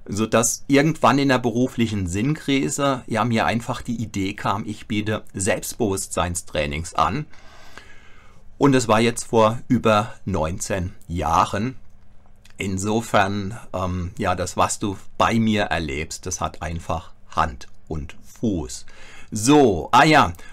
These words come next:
äh, vielleicht noch ein bisschen was zum Seminarort. Der Ort heißt Winsbach, ist ein kleines, altes Städtchen in der Nähe von Nürnberg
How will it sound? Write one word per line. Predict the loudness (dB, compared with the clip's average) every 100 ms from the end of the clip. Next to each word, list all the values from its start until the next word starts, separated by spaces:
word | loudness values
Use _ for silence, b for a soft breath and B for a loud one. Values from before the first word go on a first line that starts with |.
| B
äh, | 0
vielleicht | 2 4 4 4 2
noch | 0
ein | 0
bisschen | -2 0 4
was | 4 2 -2
zum | -2 0 2
Seminarort. | 2 0 0 2 2 2 4 4 2 -4 -20 -6 2
Der | 4
Ort | 4 2 0 -12 -2
heißt | 0 0 -4 -8 0
Winsbach, | 0 0 0 0 0
ist | -4 -2
ein | -2 -4
kleines, | -2 2 2 2 -2 -6 -4
altes | -2 -2 -2 -2 -6
Städtchen | -10 -4 -4 -4 -6
in | -2 0
der | 2
Nähe | 2 -2
von | -2 -2 0
Nürnberg | 4 4 6 6 6 2